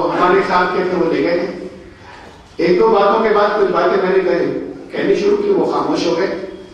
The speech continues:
मैं तकरीबन ऐसे हुआ जैसे आपसे बात कर रहा हूँ, एक घंटे बोला, वो खामोश बैठे रहे। फिर जब खत्म हो गई मेरी बात तो खड़े हुए,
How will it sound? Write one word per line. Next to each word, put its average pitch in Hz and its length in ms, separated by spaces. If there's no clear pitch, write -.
मैं 180 280
तकरीबन 202 540
ऐसे - 280
हुआ - 180
जैसे 226 240
आपसे - 300
बात 202 240
कर 220 100
रहा 226 100
हूँ, 220 80
एक 208 120
घंटे 208 220
बोला, - 220
वो 147 120
खामोश 175 280
बैठे - 320
रहे। - 160
फिर 196 140
जब 185 220
खत्म 185 180
हो - 200
गई 220 80
मेरी 202 240
बात 196 280
तो 180 100
खड़े 175 260
हुए, 196 200